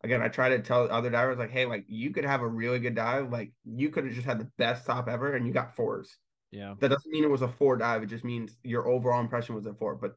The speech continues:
Speaker 1: the start was an eight.
Speaker 2: Yeah. Yep. Um,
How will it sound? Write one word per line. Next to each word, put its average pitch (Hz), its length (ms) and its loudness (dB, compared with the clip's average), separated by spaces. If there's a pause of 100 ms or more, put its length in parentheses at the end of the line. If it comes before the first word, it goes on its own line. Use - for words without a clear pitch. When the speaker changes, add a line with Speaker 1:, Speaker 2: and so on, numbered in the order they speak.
Speaker 1:
the 107 140 -4 (260)
start - 480 0
was 107 400 -4
an 117 100 -4
eight. 113 300 -4 (420)
Speaker 2:
Yeah. 101 280 -10 (560)
Yep. 127 180 -6 (840)
Um, 104 580 -4